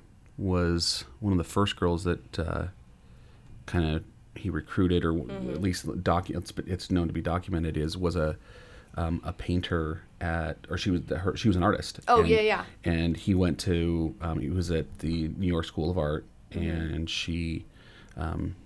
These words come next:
Speaker 1: had some paintings of nude, nude
Speaker 2: Yeah.
Speaker 1: women, or, um, and so he, you know, I don't know if you watched that part of the, the documentary, but
Speaker 2: I
Speaker 1: she
Speaker 2: haven't
Speaker 1: sold,
Speaker 2: watched
Speaker 1: or
Speaker 2: it,
Speaker 1: she was,
Speaker 2: but
Speaker 1: she had sold all of her paintings to somebody else, and she was, as a, as a student, kind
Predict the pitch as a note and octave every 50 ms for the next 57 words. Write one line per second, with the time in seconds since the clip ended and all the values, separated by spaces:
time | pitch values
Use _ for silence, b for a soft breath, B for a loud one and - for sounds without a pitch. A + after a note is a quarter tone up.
0 | - - - - E2+ E2+ - - D2 D2 - G#2+ A2 G#2 F2+ F2+ F2+ F2+ F2+ E2+
1 | E2+ E2+ - - - - - - - - - - - - - - - - - -
2 | F#2 F2+ F2 E2+ E2+ E2+ D#2+ - - C#2+ F#2+ F#2+ F2+ F2+ F#2+ F#2+ G2 F#2 F#2 F#2+
3 | F2+ - E2 F2 E2+ D#2 D#2 D#2 B B B B B B B B B B - D2+
4 | - - - - - - E2+ F#2 - F#2 - - - - b b b b b b
5 | b b b - - - - - - - D2 D2+ F2 - - E2 F2 F#2 F#2 E2+
6 | D#2+ D#2+ B1+ - - - - - - - - - - - - - - - - F2
7 | D#2+ D#2 F2+ F2+ - - - F#2+ F#2 D#2 D#2+ F2 F2 - F2+ F2 E2+ E2+ E2+ D#2
8 | - - G2 F#2+ F2+ F2 - F#2+ E2 D2 - - E2+ E2 E2 E2+ E2 D#2 D2+ C#2+
9 | - - - D#2+ E2+ - F2+ E2 D#2+ D#2 D#2+ D#2+ C#2+ - - - G2 F#2 F2+ F2+
10 | F2 - - - - G2 F#2 F2+ F2+ F2 E2+ - - F#2 F2+ E2+ - - - G#2+
11 | G2 F#2+ - - - - - - G#2+ F2+ - - - A2+ A2 G#2+ F#2 F2+ F2 -
12 | - - - F#2 F#2+ F#2 E2+ E2 E2+ E2+ - - - - - F2+ E2+ E2+ F2 E2+
13 | D#2+ D2+ - - - - G#2+ F#2 - - F2+ E2+ - - F2 - - F#2+ F#2 F2+
14 | F#2 - - - G2 F#2 F#2 - - - G#2 F#2 F2+ F2 - - F#2+ F#2+